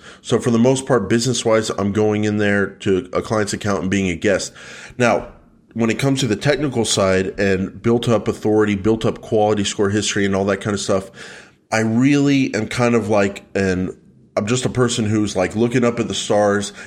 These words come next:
and howling at the moon. I don't know any of this technical stuff. I don't know why we all think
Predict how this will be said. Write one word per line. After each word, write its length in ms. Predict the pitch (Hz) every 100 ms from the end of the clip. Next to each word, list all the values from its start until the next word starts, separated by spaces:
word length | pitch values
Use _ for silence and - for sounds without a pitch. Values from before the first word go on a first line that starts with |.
| -
and 140 | 95
howling 400 | 95 113 117 110
at 120 | 107
the 60 | 98
moon. 320 | 95 87 80 - - -
I 120 | 98
don't 320 | 120 123 113
know 280 | 117 135 139
any 160 | 135 135
of 100 | 127
this 160 | 123
technical 420 | - 120 117 117
stuff. 380 | 117 - 110 110
I 80 | 92
don't 240 | 104 113
know 440 | 107 113 117 104 - -
why 640 | 87 98 113 120 123 123 123 - - -
we 160 | 110
all 160 | 113 117
think 360 | 117 123 117